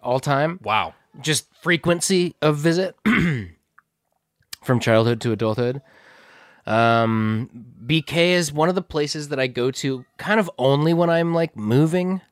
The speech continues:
Speaker 1: So this felt appropriate, like I said. Um, the, the original chicken sandwich was good. That Whopper with cheese is a great sandwich. It did fall apart, but it didn't bother me. It was sloppy,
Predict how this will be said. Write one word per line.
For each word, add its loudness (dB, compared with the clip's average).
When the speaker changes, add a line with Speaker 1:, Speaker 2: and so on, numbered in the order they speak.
Speaker 1:
So -6
this -4
felt -4
appropriate, -2
like -6
I -2
said. -2
Um, 0
the, 0
the -2
original 2
chicken -2
sandwich 0
was -2
good. 0
That 2
Whopper 4
with 0
cheese -2
is -6
a -4
great 0
sandwich. 0
It -8
did 0
fall 2
apart, 0
but 0
it -2
didn't -2
bother 2
me. -4
It -12
was 0
sloppy, -2